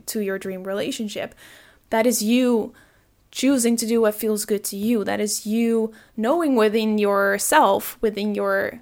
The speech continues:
soul, within your intuition, that you know what is best for you, that you can trust that little voice saying, "Go left, go right, let go, go try to do this."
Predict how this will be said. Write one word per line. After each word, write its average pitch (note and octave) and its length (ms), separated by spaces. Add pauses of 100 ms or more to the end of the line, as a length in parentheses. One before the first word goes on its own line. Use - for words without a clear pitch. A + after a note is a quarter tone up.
(160)
soul, F4+ 320
within G#3+ 240
your G#3+ 140
intuition, G#3+ 680 (580)
that A#3 140
you A#3 200
know G#3+ 340
what G#3 200
is G#3 100
best G#3 240
for G#3+ 140
you, A3 260
that G3+ 140
you A3+ 360
can G#3+ 260
trust - 720 (320)
that G#3 160
little A3 260
voice G#3 380
saying, G#3 420 (800)
"Go B3+ 180
left, B3 500 (280)
go G#3+ 220
right, A3 500 (100)
let A3+ 300
go, A3 400 (1080)
go B3 140
try A#3 280
to A3+ 120
do G#3 160
this." - 440